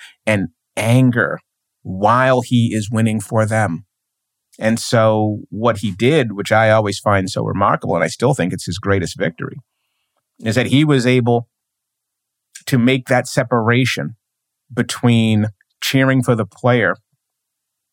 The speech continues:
and understanding what black people were going through, he made that impossible. And that's why they couldn't stand him. Because then when they wanted to apologize later on with the statue and the rest of it, he was like, "No, I'm good."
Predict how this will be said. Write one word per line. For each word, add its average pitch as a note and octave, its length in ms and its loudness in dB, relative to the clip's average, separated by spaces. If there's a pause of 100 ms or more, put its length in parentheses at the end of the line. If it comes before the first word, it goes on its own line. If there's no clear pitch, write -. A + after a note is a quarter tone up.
(420)
and B2 180 4
understanding A#2 520 2
what G#2 120 2
black G#2+ 220 2
people F#2+ 200 -6
were F2+ 80 -6
going A2 300 2
through, F2 220 -8 (180)
he - 80 0
made B2+ 200 4
that A2+ 120 2
impossible. G2 760 -2 (460)
And G2+ 100 -2
that's A2 180 0
why G#2+ 100 2
they F#2+ 100 -2
couldn't F2 220 -4
stand A2 400 0
him. - 140 -14 (400)
Because A#2 260 -4
then E3 200 2
when E3+ 100 2
they D3 100 2
wanted C3+ 240 0
to A#2+ 120 0
apologize A#2 840 0 (1040)
later C3+ 420 0
on D3+ 340 2
with G#2 140 -6
the A2+ 60 -8
statue B2 720 0
and G#2+ 160 0
the G2 80 -4
rest C3+ 280 0
of A#2 100 -2
it, B2 120 -2
he C3+ 100 0
was C#3+ 160 -2
like, D3 160 -2
"No, D#3+ 140 -4
I'm F3 140 -2
good." B2+ 260 -6